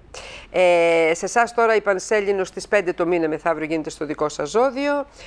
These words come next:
Ε, εδώ θα σας δώσει μία όθηση ολοκλήρωσης αλλά και κλεισίματος. Ό,τι συνέβη μέσα στο αυτό το καλοκαίρι,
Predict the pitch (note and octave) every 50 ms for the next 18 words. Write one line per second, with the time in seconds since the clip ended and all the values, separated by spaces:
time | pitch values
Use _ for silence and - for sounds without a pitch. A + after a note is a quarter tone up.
0 | - - - - - F3+ F#3+ F3+ E3+ F#3+ F3 A#3 A#3 B3 A3+ - A3+ G3+ F#3 F3
1 | A3+ A3+ - A3+ G#3 G#3 G#3+ G#3+ G3+ G#3 G#3+ - A3 G3 - - F#3 F3 F3+ F3
2 | - F#3+ F#3+ F3 F3 E3 - D#3+ - - E3+ D#3+ D#3+ D#3 - C#3+ - - C3 -
3 | - A#3 B3+ C4 C#4 C4+ - C#4 C#4 - - - - - - - - A#3 C4+ -
4 | C#4 - - - B3 A#3+ A#3 A3 D3 C#3+ - - G#2+ F#3+ G#3 A3 B3 C4 A#3+ -
5 | - C4+ B3+ B3 - - A#3+ A3+ G#3+ - - C4 B3+ - A#3+ A#3+ - A#3 A3+ A3+
6 | A3 A3 - B3 A#3+ B3 G#3+ C4 B3+ -